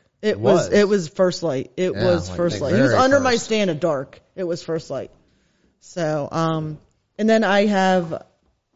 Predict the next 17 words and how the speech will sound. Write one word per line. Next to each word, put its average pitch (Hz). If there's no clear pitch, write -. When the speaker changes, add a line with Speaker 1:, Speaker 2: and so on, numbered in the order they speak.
Speaker 1:
two 226
more 214
deer 214
on, 170
um, 165
October 180
twenty-first. 185
Two 180
more, 180
two 202
more 202
Speaker 2:
October 190
Speaker 1:
red 208
buck 190
for -
Speaker 2:
twenty-one 170
through 202